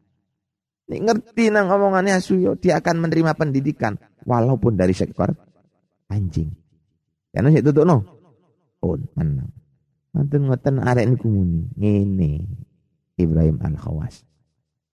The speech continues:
Maknane sing digunemno asu iku. Sampeyan niku mang dijaluk janji.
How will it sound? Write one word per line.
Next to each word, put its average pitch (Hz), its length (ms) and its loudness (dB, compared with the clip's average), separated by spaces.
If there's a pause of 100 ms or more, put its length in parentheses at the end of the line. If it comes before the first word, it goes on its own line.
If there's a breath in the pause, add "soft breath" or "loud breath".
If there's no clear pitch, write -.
(480)
Maknane 160 840 4
sing 151 240 4
digunemno 135 680 4
asu 131 540 4
iku. 143 320 0 (1300)
Sampeyan 156 720 4
niku 147 240 2
mang 107 560 4
dijaluk 131 720 6
janji. 90 640 2